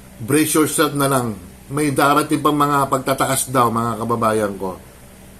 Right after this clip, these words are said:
Unstoppable, yun ang sinabi nila. Don't forget to like and subscribe.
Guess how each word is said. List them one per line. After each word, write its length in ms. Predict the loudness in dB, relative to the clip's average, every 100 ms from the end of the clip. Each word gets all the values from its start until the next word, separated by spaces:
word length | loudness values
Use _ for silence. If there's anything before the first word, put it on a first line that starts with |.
| -20 -20 -20 -20 -20 -20 -20 -20 -20 -6
Unstoppable, 960 | -4 -2 -2 2 2 2 4 6 6 6
yun 160 | 4
ang 120 | 2
sinabi 360 | 0 0 0 0 0
nila. 320 | 0 0 -2 -8 -20 -20 -20 -20 -20 -20 -20 -20 -20 -6
Don't 260 | 0 2 2
forget 320 | 0 0 2
to 140 | 2
like 180 | 2 0
and 160 | -2 -4
subscribe. 560 | -6 -4 -2 -2 -4